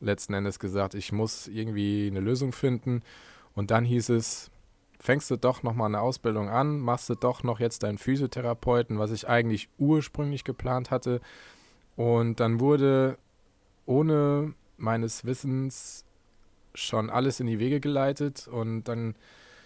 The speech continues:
kam ich nach Hause und dann hieß es, "Ja, du kannst, äh,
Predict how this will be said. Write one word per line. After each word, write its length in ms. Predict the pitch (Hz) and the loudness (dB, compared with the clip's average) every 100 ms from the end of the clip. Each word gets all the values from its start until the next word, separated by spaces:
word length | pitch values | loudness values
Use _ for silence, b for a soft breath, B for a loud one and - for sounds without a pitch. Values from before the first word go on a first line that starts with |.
| b b b - | b b b -6
kam 240 | 117 117 | -2 0
ich 100 | 113 | 0
nach 160 | 110 110 | -2 0
Hause 440 | 120 123 117 120 | 4 4 2 0
und 260 | 107 107 107 | 2 0 0
dann 160 | 107 | -2
hieß 220 | 110 110 110 | -2 -4 -4
es, 200 | 107 - | -4 2
"Ja, 200 | 131 104 | 4 4
du 80 | |
kannst, 480 | - 117 117 113 - | 0 0 0 -4 0
äh, 440 | 113 113 110 110 | 2 4 4 2